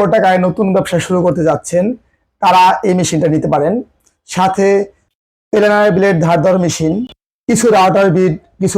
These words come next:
মোল্ডার কাটার, কিছু সার্কুলার সো ব্লেড, কার্বন ইত্যাদি যদি দিয়ে শুরু করেন, বেশ লাভ হবে। রাউটার বিট,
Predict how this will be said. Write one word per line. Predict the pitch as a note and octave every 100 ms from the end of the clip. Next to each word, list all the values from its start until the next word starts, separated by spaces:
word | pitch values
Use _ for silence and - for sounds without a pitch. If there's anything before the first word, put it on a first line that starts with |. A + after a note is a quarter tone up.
| E3
মোল্ডার | E3+ F3 F3 E3
কাটার, | E3+ E3+ E3 E3 - _ _ -
কিছু | F3 -
সার্কুলার | E3+ E3 F3 E3
সো | F3+ D3+
ব্লেড, | D#3+ D#3+ D#3+ _ _ _ -
কার্বন | G3 G3+ F3+ F#3 G#3 A3+
ইত্যাদি | A3 C#4 B3+ B3+ A#3+ A#3 _ _ -
যদি | D3+ G#3+ A#3
দিয়ে | A3+ A#3
শুরু | - B3+
করেন, | A#3 E3 E3+ - - _ - C#3+
বেশ | A#3+ - A#3
লাভ | F3+ C#3+
হবে। | D3+ E3 E3 _ _ _ _ E3+
রাউটার | F#3 F#3 F#3+ F#3
বিট, | F3